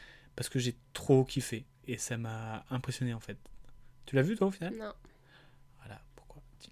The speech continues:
Speaker 1: n'es pas dans ton top dix. Euh, non, non, en fait, c'est un, c'est un film qui raconte, euh, le dernier, euh,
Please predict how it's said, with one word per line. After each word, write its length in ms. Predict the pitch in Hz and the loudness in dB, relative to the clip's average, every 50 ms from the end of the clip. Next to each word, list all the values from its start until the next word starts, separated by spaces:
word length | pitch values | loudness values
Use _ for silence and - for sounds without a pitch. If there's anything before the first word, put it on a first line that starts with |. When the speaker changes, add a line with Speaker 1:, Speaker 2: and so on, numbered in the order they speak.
| - | -16
Speaker 1:
n'es 100 | 123 113 | -16 -14
pas 140 | - - - | -14 -16 -18
dans 220 | - - - - - | -20 -20 -20 -20 -20
ton 20 | - - | -18 -16
top 140 | - - - - - - | -16 -14 -14 -14 -14 -12
dix. 260 | - - - - - - - - - - - - - - - | -10 -10 -10 -10 -10 -12 -12 -12 -10 -10 -10 -10 -12 -4 2
Euh, 380 | 147 131 127 127 127 131 131 131 | 6 8 8 10 10 10 10 8
non, 180 | 139 175 190 | 8 6 6
non, 400 | 196 208 196 165 143 139 127 127 127 | 6 6 6 4 4 2 2 2 2
en 60 | 123 | 4
fait, 160 | - 180 165 - | 4 4 4 6
c'est 60 | 139 | 4
un, 340 | 123 120 120 120 120 120 117 | 4 4 4 2 2 0 0
c'est 120 | - - 127 | 0 0 0
un 40 | 120 | 0
film 240 | - - 160 156 | 2 2 2 2
qui 140 | 139 - - | 2 2 0
raconte, 400 | 117 117 120 - 139 135 - - | 0 0 2 0 0 -2 -2 -2
euh, 420 | 123 120 117 117 117 117 117 117 117 | -2 0 0 2 2 2 2 2 0
le 360 | 117 117 117 117 117 113 113 | 0 2 2 2 2 0 0
dernier, 640 | 117 123 135 127 123 127 131 131 135 139 139 139 127 | 0 2 2 4 4 4 4 4 6 6 6 4 4
euh, 240 | 117 110 110 107 | 2 2 0 -2